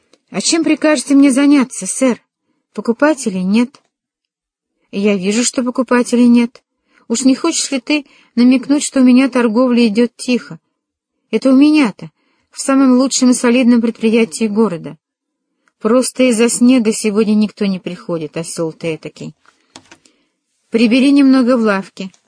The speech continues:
или возьми кусок мыла, да ступай вымой ноги», прикрикнул на него Броуди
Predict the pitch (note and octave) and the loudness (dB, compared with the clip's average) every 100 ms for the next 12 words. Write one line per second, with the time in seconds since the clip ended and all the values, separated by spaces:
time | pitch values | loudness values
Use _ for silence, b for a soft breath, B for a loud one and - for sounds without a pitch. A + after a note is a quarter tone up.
0 | - G#3 A3+ A3 A3 A#3+ A3+ - A3 G#3 | -6 -2 0 0 2 0 0 -4 -2 0
1 | G#3 G3 F#3+ _ F#3+ G3 A#3 - A3+ G#3+ | -2 -2 -6 _ -12 -6 -4 -2 0 2
2 | A3+ A3+ A3+ G3+ F#3+ F3 F3+ _ _ _ | 2 4 2 0 -4 -8 -14 _ _ _
3 | _ _ - F3+ - F#3 - F3 F3 F3 | _ _ -12 -10 -8 -12 -10 -8 -8 -8
4 | E3 E3 E3 F#3 A#3 A#3+ B3 | -8 -8 -6 -2 -2 0 -4